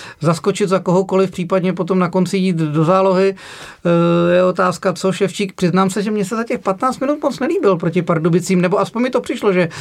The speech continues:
ne-, nechytil takhle z lavičky úplně to tempo, jo? Že,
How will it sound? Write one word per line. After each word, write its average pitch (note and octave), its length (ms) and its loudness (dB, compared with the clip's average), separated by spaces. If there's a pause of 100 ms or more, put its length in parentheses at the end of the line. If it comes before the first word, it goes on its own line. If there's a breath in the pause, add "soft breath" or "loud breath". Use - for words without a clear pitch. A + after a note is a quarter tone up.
(200 loud breath)
ne-, E3+ 160 4 (460)
nechytil A#3 520 2
takhle G#3+ 340 0
z F3+ 40 -2
lavičky G3 400 0
úplně A3 340 -2
to A#3 100 0
tempo, C#4 300 -2
jo? D#3+ 340 2
Že, F#3+ 100 2